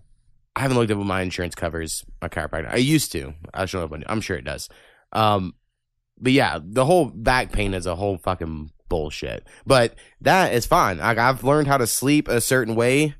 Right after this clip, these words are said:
till, like, my back doesn't hurt. But now my shoulders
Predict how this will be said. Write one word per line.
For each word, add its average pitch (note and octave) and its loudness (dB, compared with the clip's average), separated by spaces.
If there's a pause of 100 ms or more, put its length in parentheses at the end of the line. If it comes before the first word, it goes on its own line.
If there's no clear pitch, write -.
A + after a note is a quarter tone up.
(320)
till, A2 -2
like, G2+ 0
my G#2 -2
back G#2+ 0
doesn't B2 0
hurt. C#3 2
But G#2+ -2
now B2+ 2
my G#2 0
shoulders G#2 0